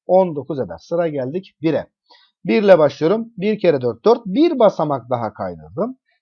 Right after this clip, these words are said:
Bir kere iki, iki. Bir kere üç, üç. E, sonuçta bir ile sen üç yüz yirmi dördü çarpıyorsun. Sonuçta üç yüz yirmi dört olur, değil mi?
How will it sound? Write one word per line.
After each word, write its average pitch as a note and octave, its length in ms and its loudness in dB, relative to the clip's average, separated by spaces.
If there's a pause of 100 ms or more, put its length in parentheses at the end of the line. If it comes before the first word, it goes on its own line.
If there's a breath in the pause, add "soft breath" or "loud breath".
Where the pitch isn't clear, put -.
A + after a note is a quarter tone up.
(100)
Bir A#3+ 240 -2
kere C#3 260 -2
iki, A2 240 -14
iki. F3+ 400 -8
Bir A3 200 -6
kere C#3+ 200 -4
üç, G#2+ 200 -8
üç. - 280 -14
E, B2 60 -12
sonuçta F3 560 -6
bir G#3 160 -6
ile F3+ 140 -2
sen A3 220 -6
üç - 200 -16
yüz D#3+ 180 -10
yirmi F#3 300 -6
dördü E3+ 300 -4
çarpıyorsun. G2+ 520 -10 (300)
Sonuçta D#3 580 -2
üç C3 200 -16
yüz C3 160 -10
yirmi D3 200 -4
dört F#3+ 240 -2
olur, F#2 180 -10
değil G#3 120 -4
mi? A#2 120 -8